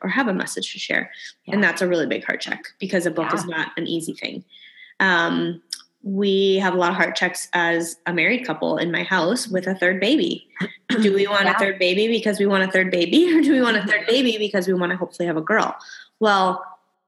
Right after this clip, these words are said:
Speaker 1: we're not guaranteed to get a girl, and I bet you a thousand dollars we'll get a boy if we had a
Speaker 2: <laughs>
Speaker 1: um, which would be lovely and wonderful and a gift.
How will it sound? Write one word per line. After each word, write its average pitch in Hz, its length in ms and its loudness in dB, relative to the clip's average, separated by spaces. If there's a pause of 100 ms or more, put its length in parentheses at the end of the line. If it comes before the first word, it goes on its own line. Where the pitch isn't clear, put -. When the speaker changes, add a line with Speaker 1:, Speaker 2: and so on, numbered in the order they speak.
(180)
Speaker 1:
we're 226 140 0
not 427 140 0
guaranteed 262 340 2
to 233 60 0
get 170 120 0
a - 40 2
girl, 214 240 2
and 156 160 0
I 254 300 0
bet 226 120 2
you 180 100 2
a 175 60 -2
thousand 247 360 2
dollars 180 280 2
we'll 170 80 0
get 160 100 2
a 160 40 0
boy 151 280 0 (320)
if 202 100 4
we 226 80 4
had 440 120 4
a 359 720 -2 (280)
Speaker 2:
<laughs> 220 60 2
Speaker 1:
um, 190 600 2 (840)
which 311 200 4
would 302 120 6
be - 480 0
lovely 196 420 4
and 180 100 2
wonderful 160 640 0
and 156 400 0 (460)
a 190 100 2
gift. - 460 -2